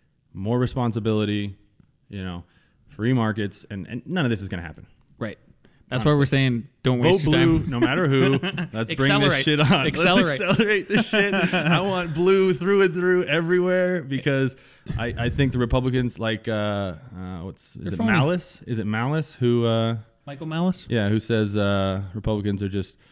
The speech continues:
Speaker 1: Democrats driving the speed limit.
Speaker 2: Yep.
Speaker 1: Yep. So, I mean, that's
Speaker 2: Yep.
Speaker 1: let's just speed this up 'cause I'm tired of waiting.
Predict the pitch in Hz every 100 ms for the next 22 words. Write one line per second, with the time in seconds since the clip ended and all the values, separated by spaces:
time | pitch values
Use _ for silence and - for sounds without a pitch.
0 | _ _ - - 107 98 98 - 104 98
1 | 98 - 107 107 113 - 143 151 - -
2 | - 104 - - - - - 92 95 101
3 | 98 - - _ - 170 208 - - _
4 | 131 135 - 190 - 170 170 151 131 131
5 | 107 110 120 131 120 113 110 110 107